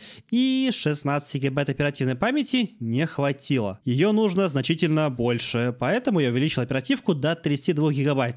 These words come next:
И этого впритык хватило, чтобы немного погенерить картинки. Генерация занимает в среднем десять-одиннадцать минут.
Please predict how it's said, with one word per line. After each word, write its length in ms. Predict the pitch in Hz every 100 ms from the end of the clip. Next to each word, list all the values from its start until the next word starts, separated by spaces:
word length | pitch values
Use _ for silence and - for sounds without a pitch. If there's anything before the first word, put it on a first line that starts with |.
| -
И 60 |
этого 300 | 202 220 208
впритык 760 | 185 - 202 220 220 233 220 147
хватило, 540 | 135 139 - 214 196
чтобы 380 | 135 - 147 131
немного 480 | 135 127 127 175 170
погенерить 460 | 131 123 127 135
картинки. 500 | 151 135 190 165 92 - _
Генерация 520 | 135 131 131 151 135
занимает 400 | 123 135 208 269
в 40 | -
среднем 560 | - 160 214 160 131
десять-одиннадцать 1120 | 113 143 247 - 202 151 123 131 175 160 156
минут. 380 | 139 123 107 -